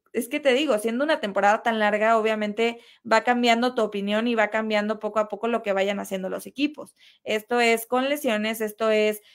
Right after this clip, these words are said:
el desgaste, eh, muchas cuestiones de lo que vaya pasando alrededor, pero la mayor parte de la temporada puedo decir que sí, Denver fue el mejor equipo.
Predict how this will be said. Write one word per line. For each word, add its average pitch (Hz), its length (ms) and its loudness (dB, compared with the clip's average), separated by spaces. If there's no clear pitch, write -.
el 247 180 0
desgaste, 226 1300 0
eh, 196 220 -8
muchas 269 500 -4
cuestiones 254 520 -4
de 226 80 0
lo 190 200 0
que 202 140 -2
vaya 220 340 0
pasando 202 380 -2
alrededor, 202 560 -2
pero 359 240 6
la 339 120 6
mayor 302 300 2
parte 311 220 0
de 349 60 0
la 285 100 2
temporada 214 560 2
puedo 240 160 0
decir 214 280 -4
que 202 120 -6
sí, 185 320 -10
Denver 208 360 -4
fue 196 460 0
el 190 80 -2
mejor 185 340 -8
equipo. - 320 -14